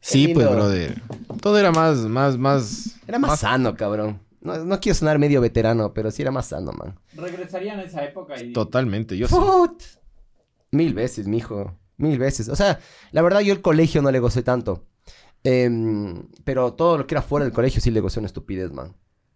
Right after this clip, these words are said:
Speaker 2: Yo a partir de los quince años ya dejé de tener vida social en el colegio. Porque era un borracho de verga y mi papá me puso, metió en los carros. Ahí ya dejé de ir a chupar y esas vergas. Ah. ¿Pongo el audio de este pana?
Speaker 1: Sí, loco. Ponle. Ponle
Speaker 2: A
Speaker 1: para,
Speaker 2: ver.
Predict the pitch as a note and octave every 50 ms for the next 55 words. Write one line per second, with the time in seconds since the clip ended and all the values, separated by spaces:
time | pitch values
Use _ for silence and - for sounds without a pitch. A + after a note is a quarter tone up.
0 | _ _ - D#3 F3 E3+ - C3+ A2+ - D3 D#3 D#3+ D3 B2+ A2+ - - D3 C3
1 | - C#3+ C3+ C#3 B2 A2 A#2 A2+ A2+ G2 A#2+ A2+ - A2 G#2 G2+ G2+ A2 G#2 -
2 | - - G#2+ G2+ G2+ G2+ G2+ - - F2 F#2+ - - - - - _ _ _ _
3 | _ _ _ _ - - - - B2+ A#2+ G#2 A2 G2+ A2+ A2 - A2 G2 G2+ G#2+
4 | A2 G2+ G2 G2 F2+ - - - G#2 G2 F#2 F2+ G#2+ F#2+ F2 - G2 F#2 F#2 A2
5 | G#2 G2+ F#2+ F#2 E2+ E2+ F2 - - G2 F#2 F2 F2 - - - - - _ _
6 | _ - - G2+ G2+ G2+ F#2+ F2 E2+ - F2+ F#2+ F#2+ E2+ F2 - G2 - - C2+
7 | A#1+ A#1+ G#1 - - C#2 - A#1+ C2+ - - - - _ _ _ - C2 B1+ C2
8 | D#2 - _ _ _ _ - - - - _ - - D#3 E3+ E3+ E3 E3 E3+ D#3+
9 | D#3+ D3 C#3+ C#3 - - A2 D3+ F#3 F#3+ C#3+ A2+ G#2 F#2 - _ _ _ _ _
10 | _ - - - - - - - _ _ - - - G#3 A#3+ A#3 F3+ D3 C3+ -
11 | G2+ F#2 F#2 G2 - _ _ _ _ - - C#3 D#3 D3+ A#2+ F#2+ F2+ F#2 G#2 -
12 | _ _ _ _ _ _ _ _ _ _ _ _ _ _ _ _ _ _ _ _
13 | _ _ _ _ _ - A#2+ B2 C3+ B2+ - A#2 G#2 F#2 F2+ F#2